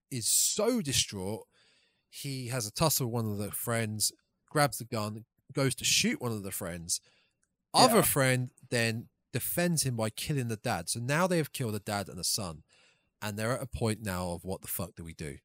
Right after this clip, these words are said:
Speaker 1: Because
Speaker 2: Shit.
Speaker 1: one was an accident, one was self-defense. But
Speaker 2: Yeah.
Speaker 1: at the same time, they're in the Scottish Highlands doing all this. They have stayed, they're, they're staying in this very little remote village where,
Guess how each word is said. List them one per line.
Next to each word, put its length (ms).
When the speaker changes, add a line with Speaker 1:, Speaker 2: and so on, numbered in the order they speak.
Speaker 1:
Because 380
Speaker 2:
Shit. 680
Speaker 1:
one 340
was 180
an 80
accident, 540
one 280
was 140
self-defense. 920
But 500
Speaker 2:
Yeah. 360
Speaker 1:
at 120
the 60
same 260
time, 460
they're 160
in 60
the 60
Scottish 300
Highlands 480
doing 280
all 140
this. 360
They 240
have 280
stayed, 640
they're, 180
they're 120
staying 420
in 120
this 280
very 300
little 300
remote 460
village 600
where, 420